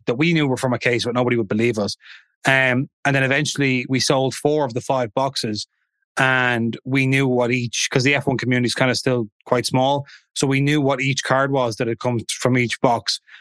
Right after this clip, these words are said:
And so we said, "There's probably one more big hit, um, in the, uh, in the case." So we felt confident to open it. We opened it and we got a good hit.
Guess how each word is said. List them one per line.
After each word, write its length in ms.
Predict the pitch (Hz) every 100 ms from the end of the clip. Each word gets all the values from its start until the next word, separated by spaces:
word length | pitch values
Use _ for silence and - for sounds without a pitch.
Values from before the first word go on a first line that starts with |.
| -
And 100 | 131
so 80 | 131
we 80 | 120
said, 200 | - 127
"There's 120 | 123
probably 440 | - 170 175 160 139
one 300 | 127 143 143
more 220 | 135 131
big 280 | 113 135 104
hit, 280 | 131 147 - _ _ _ _ _ _
um, 400 | 143 135 120 120 139
in 260 | 127 131 127
the, 280 | 123 120
uh, 240 | 113 110 110 -
in 140 | 131
the 80 | 123
case." 500 | - 135 160 143 - - -
So 180 | -
we 140 | 120 120
felt 200 | 139 113
confident 360 | - 165 127 117
to 60 |
open 280 | 117 139 151
it. 80 | 139
We 120 | 123
opened 300 | 131 135 131
it 100 | 135
and 140 | 135 120
we 60 |
got 120 | 120
a 40 | 117
good 160 | 117
hit. 140 | 92